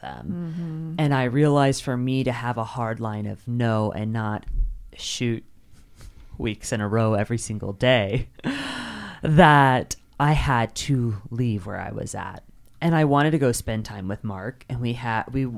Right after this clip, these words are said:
Speaker 1: wanna see what our photography and writing, what
Speaker 2: Mm.
Speaker 1: can be of it when it has the space.
Speaker 2: Mm-hmm.
Speaker 1: And so part of art is making sure that you create the space to let art grow,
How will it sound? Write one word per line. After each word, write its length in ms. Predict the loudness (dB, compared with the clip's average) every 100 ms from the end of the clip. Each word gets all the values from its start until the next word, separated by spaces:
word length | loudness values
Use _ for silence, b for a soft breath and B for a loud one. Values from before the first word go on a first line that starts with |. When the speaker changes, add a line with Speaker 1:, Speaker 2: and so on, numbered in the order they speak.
| -6
Speaker 1:
wanna 280 | 0 2 0
see 220 | -2 -2
what 280 | 2 2 0 0
our 380 | 0 0 -2 -4
photography 600 | -8 -6 -8 -8 -8 -6
and 120 | -6
writing, 600 | -6 -8 -6 -4 -4 -4
what 180 | 0 0
Speaker 2:
Mm. 80 | 2
Speaker 1:
can 140 | 2 0
be 240 | 2 4
of 180 | 4 4
it 160 | 0 -2
when 140 | -2
it 100 | -4
has 300 | -4 -6 -6
the 100 | -6
space. 720 | -6 -8 -8 -10 -8 -8 -8 -10 B -10
Speaker 2:
Mm-hmm. 240 | -6 -2 2
Speaker 1:
And 100 | 4
so 140 | 4
part 260 | 4 6 8
of 140 | 6 2
art 240 | 0 0
is 140 | 0
making 280 | 0 2 2
sure 300 | 0 0 0
that 160 | 0 2
you 200 | 2 2
create 560 | 0 0 0 0 -4
the 80 | -6
space 800 | -4 -4 0 0 0 -4 -8 -10 _ _ _ -18
to 140 | -12 -8
let 180 | -6 -8
art 240 | -14 -18
grow, 380 | -16 -14 -16